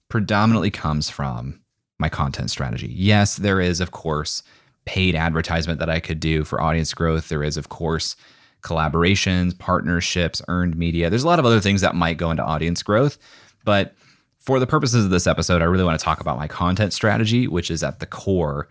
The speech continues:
the heart of my audience growth strategy. So for a while, I was getting a little bit down on the podcast.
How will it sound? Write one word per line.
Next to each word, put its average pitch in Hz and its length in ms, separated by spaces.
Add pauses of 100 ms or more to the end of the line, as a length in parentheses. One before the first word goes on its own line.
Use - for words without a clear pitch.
(300)
the 90 60
heart 87 440
of 76 300
my 76 160
audience 73 400
growth 73 260
strategy. - 600 (920)
So 143 160
for 165 120
a 156 60
while, 190 220
I 165 60
was 123 120
getting 120 160
a 120 40
little 113 120
bit 95 120
down 95 400
on 98 140
the 92 80
podcast. 104 760